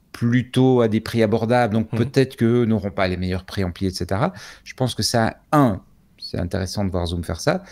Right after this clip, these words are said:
Speaker 1: Deux, ça annonce peut-être d'autres marques, euh, avec des préamplis vraiment, euh, top, qui pourraient nous sortir le même genre de produit. Et là, on aurait,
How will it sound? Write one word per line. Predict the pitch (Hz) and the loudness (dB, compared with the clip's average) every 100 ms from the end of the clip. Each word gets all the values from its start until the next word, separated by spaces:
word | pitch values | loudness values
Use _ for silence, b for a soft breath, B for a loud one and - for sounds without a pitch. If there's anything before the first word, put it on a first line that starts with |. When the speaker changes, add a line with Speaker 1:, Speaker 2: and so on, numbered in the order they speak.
| B B | B B
Speaker 1:
Deux, | - 87 139 185 | -8 0 2 2
ça | - 110 | 2 0
annonce | 104 127 151 - | 2 0 -2 -6
peut-être | 95 117 73 | -4 -2 0
d'autres | 101 113 - | 0 0 -2
marques, | 95 175 - - - - | 0 0 -2 -12 -16 -4
euh, | 110 107 | -2 0
avec | 98 101 | 0 -2
des | 87 | -4
préamplis | - - 107 98 - 101 | -6 -2 -2 -2 -2 -2
vraiment, | 95 101 110 104 B B B _ - | 0 0 0 -2 B B B _ -12
euh, | - | 2
top, | - 185 190 b b _ | 4 4 2 b b _
qui | 101 | -4
pourraient | 107 104 | 2 4
nous | 165 139 | 4 2
sortir | 131 - 127 113 | -2 -2 0 2
le | |
même | 110 107 | 2 2
genre | 101 98 | 2 2
de | 98 | 0
produit. | - 92 127 185 | 0 0 2 0
Et | 98 | 2
là, | 107 139 | 4 4
on | 104 | 4
aurait, | 92 139 156 | 4 2 0